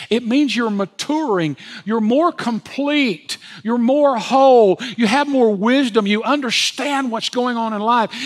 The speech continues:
And those of you with hair color, the hair of mine, you, the color of mine, you know what twenty, when you were twenty-five, you, if you knew then what you know now, this would have been a lot easier.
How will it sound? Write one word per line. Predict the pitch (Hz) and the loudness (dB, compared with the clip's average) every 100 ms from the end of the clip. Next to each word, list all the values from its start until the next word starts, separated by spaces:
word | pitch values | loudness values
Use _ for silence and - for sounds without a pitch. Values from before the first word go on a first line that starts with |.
| 233 | -4
And | 226 | 0
those | 254 285 254 | 4 4 2
of | 220 | 0
you | 254 | 0
with | 233 185 | 2 2
hair | 226 254 | 2 0
color, | - 240 226 | 0 2 2
the | 220 | 2
hair | 208 220 | 2 2
of | 208 | 2
mine, | 214 254 233 220 214 262 262 | 2 2 2 0 -4 -10 -2
you, | 240 262 240 - - | 0 0 -2 -10 -20
the | - 202 175 | -18 -6 -4
color | - 247 233 | 0 2 4
of | 220 | 2
mine, | 214 277 285 240 202 | 2 2 2 0 0
you | 226 311 | 2 4
know | 277 262 311 277 269 233 208 | 4 2 4 4 2 0 -8
what | 175 233 240 - - - - | -2 0 0 -4 -20 -20 -8
twenty, | - 294 285 233 - - | 2 4 4 2 -4 -6
when | 233 | -2
you | 254 | 0
were | 240 | 0
twenty-five, | - 262 269 208 285 294 262 220 | 0 2 2 2 2 4 2 2
you, | 269 254 | 2 2
if | 220 208 | 0 0
you | 233 | 2
knew | 240 330 311 | 4 6 4
then | 190 170 294 269 202 202 202 | 2 2 4 4 2 0 2
what | 220 226 | 2 2
you | 202 | 0
know | 208 214 185 | 2 2 2
now, | 190 226 269 226 202 202 185 185 175 | 0 2 2 2 4 4 2 -2 -2
this | 247 302 | 0 0
would | 269 214 | 2 0
have | |
been | 208 214 | 2 2
a | |
lot | 226 247 | 4 4
easier. | 302 370 349 330 254 | 2 0 -2 -6 -8